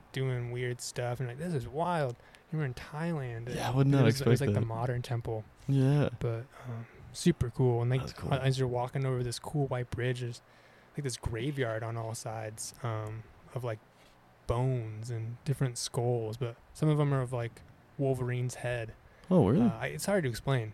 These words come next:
Speaker 1: It was
Speaker 2: Like,
Speaker 1: really wild.
Speaker 2: like Wolverine from the comic and
Speaker 1: Yeah.
Speaker 2: movies? Oh.
Speaker 1: Yeah.
Speaker 2: Oh,
Speaker 1: Um,
Speaker 2: whoa.
Speaker 1: it was all white, you know.
Speaker 2: Oh, yeah.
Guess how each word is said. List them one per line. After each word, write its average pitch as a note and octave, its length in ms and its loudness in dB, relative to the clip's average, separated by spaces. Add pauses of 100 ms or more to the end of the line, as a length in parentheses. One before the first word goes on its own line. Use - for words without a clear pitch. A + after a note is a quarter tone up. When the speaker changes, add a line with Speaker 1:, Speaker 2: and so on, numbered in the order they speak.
(100)
Speaker 1:
It - 20 -4
was C#3 160 -2
Speaker 2:
Like, C3+ 160 2
Speaker 1:
really A#2 260 0 (120)
wild. A#2 400 -6
Speaker 2:
like G#2+ 100 2
Wolverine A#2 320 10
from G2+ 120 4
the G#2+ 80 6
comic A#2+ 340 8
and G#2+ 200 6
Speaker 1:
Yeah. D3+ 200 8
Speaker 2:
movies? F#3 320 8
Oh. A3 240 10 (220)
Speaker 1:
Yeah. C3 300 2 (120)
Speaker 2:
Oh, C#3 80 2
Speaker 1:
Um, B2 180 4
Speaker 2:
whoa. D3 240 4 (520)
Speaker 1:
it D3+ 40 4
was C#3+ 100 4
all C3 180 4
white, A2+ 300 -2 (360)
you B2 80 -2
know. A2 200 -4
Speaker 2:
Oh, C3 200 6
yeah. C3 360 4